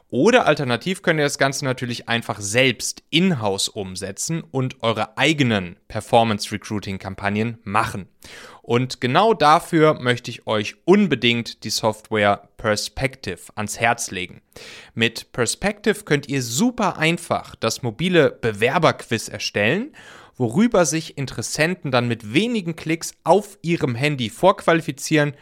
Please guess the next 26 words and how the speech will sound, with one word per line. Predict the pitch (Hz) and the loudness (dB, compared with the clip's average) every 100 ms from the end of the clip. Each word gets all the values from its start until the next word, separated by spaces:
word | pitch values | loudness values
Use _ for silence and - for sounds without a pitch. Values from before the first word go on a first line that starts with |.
| - | -20
und | - 117 104 | -8 -6 0
wenn | 135 196 214 | 2 2 0
sie | 170 | -2
zu | 156 - 104 | -6 -2 -2
euch | 113 - | -2 -2
passen, | 135 135 139 123 _ - | 0 0 -2 -4 _ -6
direkt | 143 170 135 120 - - | 0 2 2 0 0 -4
bei | 113 | -2
euch | 104 101 - | 0 -2 -2
bewerben. | 113 107 98 - _ - - - | 0 2 2 -4 _ -20 -20 -16
Einfach | - 104 - - | -4 -4 -4 -12
Facebook | - 180 214 151 120 | -2 0 0 0 -2
und | 110 | -2
Instagram | 196 - 160 160 151 | -2 0 2 2 2
Werbung | 120 143 131 127 - | 4 4 4 -4 2
auf | 165 170 | 2 2
dieses | - 139 127 | -8 -6 -6
Bewerberquiz | - 107 127 139 120 - 104 - | -6 2 4 4 0 -4 -6 -4
schalten | - 175 185 151 135 _ | 2 2 2 -4 -6 _
und | - 95 | -10 0
los | 107 107 | 0 0
geht's. | 92 - - - _ - - - - | -8 -12 -12 -14 _ -18 -18 -20 -16
Wir | 107 123 214 | -10 0 2
bei | 247 143 127 | 4 6 4
Talentmagnet | 127 117 104 151 - 156 147 151 - | 2 -2 0 0 0 -4 -2 -4 -2
nutzen | 135 151 - 135 | 0 0 0 -6